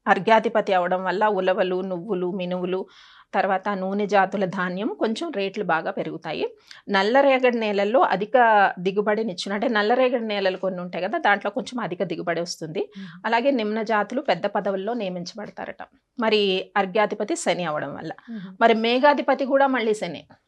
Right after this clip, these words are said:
Speaker 1: అంటే ఎన్ని పోస్టులు వచ్చాయో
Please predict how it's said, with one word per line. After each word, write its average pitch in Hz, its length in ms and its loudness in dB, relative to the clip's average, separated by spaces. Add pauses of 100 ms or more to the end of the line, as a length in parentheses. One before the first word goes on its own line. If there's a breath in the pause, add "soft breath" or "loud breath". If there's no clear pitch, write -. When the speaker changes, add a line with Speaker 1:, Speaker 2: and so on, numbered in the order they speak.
(480)
Speaker 1:
అంటే 220 320 2 (320 loud breath)
ఎన్ని 220 200 2
పోస్టులు 262 380 4
వచ్చాయో 196 420 -2